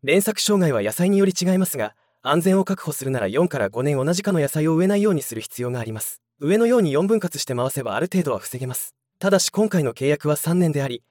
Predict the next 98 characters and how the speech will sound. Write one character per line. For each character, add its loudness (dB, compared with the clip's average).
ま 0
た 4
前 4
に 2
使 -8
っ -6
て -2
い -4
た -2
方 -4
が -2
三 0
年 4
間 -2
で -4
何 2
を 2
植 0
え -12
て -2
い 0
た -4
か -6
も -8
不 -12
明 -6
で -8
す。 -10
連 4
作 -2
障 4
害 4
を 2
完 -4
全 2
に 4
防 0
ぐ 0
の 0
は 0
今 2
の 0
市 -4
民 2
農 4
園 2
の -2
仕 -6
組 -2
み 0
で 0
は -2
不 -14
可 0
能 2
だ 0
っ -18
た -6
り -6
し -8
ま -10
す。 -12
な -2
の 2
で、 -4
昨 -2
年 6
と 2
同 6
じ 0
場 2
所 2
に 4
同 2
じ -2
科 0
を 0
植 -2
え -2
な -2
い -4
程 4
度 2
の 0
扱 -4
い 2
に 2
な 2
っ -4
て -6
い -4
る -4
の -4
が -6
実 -12
情 -6
で -10
す。 -12